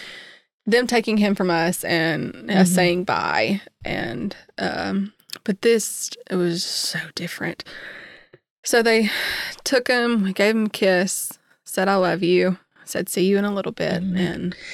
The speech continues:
Speaker 2: And now he's getting more aware. I mean, he's almost
Speaker 1: oh, he's,
Speaker 2: one.
Speaker 1: he's,
Speaker 2: Yeah.
Speaker 1: he's very aware of what's happening.
Speaker 2: Yeah.
Speaker 1: He knows his mama. He knows his daddy. He knows that he's going to strangers.
Speaker 2: Yeah.
Speaker 1: Luckily, he's social in a s-,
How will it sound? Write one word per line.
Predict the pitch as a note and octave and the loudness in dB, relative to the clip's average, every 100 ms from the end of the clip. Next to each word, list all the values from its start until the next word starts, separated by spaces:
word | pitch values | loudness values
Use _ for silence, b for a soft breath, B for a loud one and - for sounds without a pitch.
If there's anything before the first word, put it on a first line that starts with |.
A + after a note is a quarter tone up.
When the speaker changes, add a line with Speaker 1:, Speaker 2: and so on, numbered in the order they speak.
| B | B
Speaker 2:
And | G#3 | 4
now | A3+ C4+ | 6 6
he's | C4 | 4
getting | - D3 | 4 4
more | E3+ G3 | 4 6
aware. | F3+ D#3+ C3+ | 6 4 2
I | - | 2
mean, | E3+ | 4
he's | F3 | 4
almost | F#3+ C4 E4 | 6 6 8
Speaker 1:
oh, | |
he's, | A#4 | 8
Speaker 2:
one. | - - | 6 2
Speaker 1:
he's, | - C#4 E4 | 2 6 8
Speaker 2:
Yeah. | F3+ A#3+ | 8 8
Speaker 1:
he's | D#4 D#4+ | 8 6
very | A3+ A3+ A3 A3 | 6 4 4 4
aware | F#3+ F#3 F#3 | 4 4 6
of | F3+ | 4
what's | F3 | 2
happening. | G3 E3+ F3+ F#3+ | 2 2 2 2
Speaker 2:
Yeah. | F#3+ | 4
Speaker 1:
He | G#3 | 4
knows | F#3+ F3+ F#3+ | 4 2 0
his | F#3 | 0
mama. | F#3 F3 F#3+ | 0 0 2
He | |
knows | F#3 F3 F#3+ | 2 0 -2
his | F3+ | -4
daddy. | - D#3 E3+ | -4 -2 0
He | F3+ | 0
knows | F#3+ F3 F3+ F#3 | 0 0 -2 -4
that | F#3 | -2
he's | F#3 F#3 | -2 -2
going | - D#3 F#3+ | -4 -4 -4
to | G3 | -4
strangers. | - - - A3+ G#3 G#3 | -4 -4 -4 -4 -2 2
Speaker 2:
Yeah. | F#3+ E3 E3 D#3 B B _ | 2 2 0 -4 B B _
Speaker 1:
Luckily, | A#3 A3 A3 B3+ C#4+ - A4+ F4 | -4 -4 0 2 2 4 4 6
he's | B3+ A3 G3 - _ _ _ _ _ _ _ _ | 4 0 -2 -8 _ _ _ _ _ _ _ _
social | A3 - F#3 - C#4+ | -4 0 2 2 2
in | B3+ | 2
a | |
s-, | G#3+ - - | 0 -4 -6